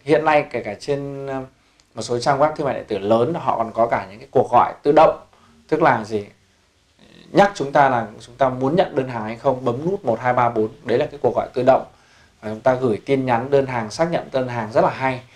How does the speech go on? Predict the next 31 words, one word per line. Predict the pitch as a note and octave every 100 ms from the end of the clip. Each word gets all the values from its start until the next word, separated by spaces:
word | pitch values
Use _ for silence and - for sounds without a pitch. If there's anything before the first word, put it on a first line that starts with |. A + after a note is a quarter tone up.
| - _ _
Thì | B2+
đấy | A2 A#2+
là | D#3+
tôi | D3
nghĩ | C#3 D3+
cũng | F3+ E3+
rất | F#3+
là | D3+
ok. | - - D3 D3 D3 _ _ _ _
Và | - A2
chúng | A#2
ta | A2 B2+
vẫn | C3 D3+
sử | - A2
dụng | A2+ -
các | C#3+ D3
kỹ | E3
năng | D3 C3+ C3 _
quan | C#3 C3
trọng | C#3 A2 -
của | - G2
cái | A2+
việc | A#2 G#2+
làm | G#2
telesale, | A#2+ A#2+ A#2 C3+ B2+ A2
đấy |
là | A#2+ A2+
giọng | A#2+ - B2+
điệu, | B2+ - -
chất | - D#3+ D#3+
liệu, | C3+ C3 -